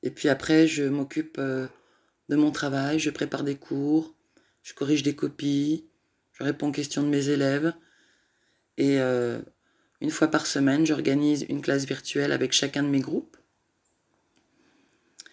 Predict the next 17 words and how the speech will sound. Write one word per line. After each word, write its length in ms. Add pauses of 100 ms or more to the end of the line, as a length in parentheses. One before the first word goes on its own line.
(360)
Euh, 320
l'après-midi 1000
est 120
consacré 1000 (560)
à 60
des 120
moments 260
de, 200
de 140
détente. 720 (580)
Donc, 320
euh, 120
depuis 280
le 60
début 200
du 140
confinement, 720